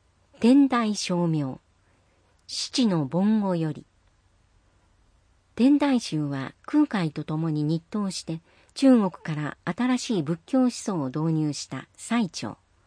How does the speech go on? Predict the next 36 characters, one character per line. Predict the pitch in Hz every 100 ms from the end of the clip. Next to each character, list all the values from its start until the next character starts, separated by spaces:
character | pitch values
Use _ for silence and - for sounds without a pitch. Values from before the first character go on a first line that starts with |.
| _ _ _ _ 175
七 | 202 220
百 | 180 -
六 | 156 -
十 | 196 190
七 | 185 170 151
か | 139
ら | 120 -
八 | - 165 -
百 | 220 -
二 | 196 202
十 | 156 123 143
二 | 139 - _ _ _ _ _ _
が、 | 185 180 - - _
比 | - 240 262
叡 | 175
山、 | - 123 - _ _ -
滋 | - 180
賀 | 185 -
県 | 233 - _ _ _ _
に | 196 196 -
延 | 262 269
暦 | 247 - 165
寺 | 175
を | 165
開 | - 202 180
い |
て | - 131
建 | - 170
て | 165
た | 127
も | 131 127
の。 | - _ _ _ _ _ _ _ _ _ _ -
こ | 226
こ | 247
に | 240
は、 | 202 170